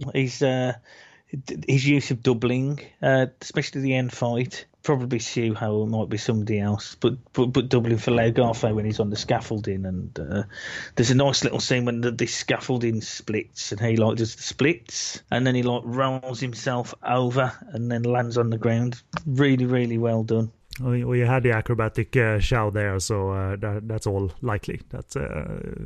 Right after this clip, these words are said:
Speaker 2: 'cause, uh, Gordon Liu never, never really, uh, you know, had acrobatic showcases on film as such, so that's probably a good instance where you do need some clever doubling, and,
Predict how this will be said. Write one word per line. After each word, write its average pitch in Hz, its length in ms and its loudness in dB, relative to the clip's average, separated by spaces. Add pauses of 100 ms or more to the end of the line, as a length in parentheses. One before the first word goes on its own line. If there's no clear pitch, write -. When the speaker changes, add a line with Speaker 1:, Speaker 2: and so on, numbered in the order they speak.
(380)
Speaker 2:
'cause, 117 200 -4
uh, 110 800 -2
Gordon 135 260 6
Liu 135 160 10
never, 117 240 4
never 117 240 2
really, 104 300 4
uh, 95 40 -4 (160)
you - 920 -6
know, 107 120 2
had 110 200 0
acrobatic 113 580 0
showcases - 880 -2
on 123 140 2
film 110 260 2
as 98 100 -2
such, - 360 -4
so 104 420 0
that's 113 140 -2
probably 101 260 0
a 98 60 -2
good 98 240 -2 (220)
instance 110 400 2
where 98 380 0
you 110 140 -2
do 104 160 2
need 95 240 -2
some - 160 -4
clever 107 280 2
doubling, 95 320 -2
and, 90 160 -6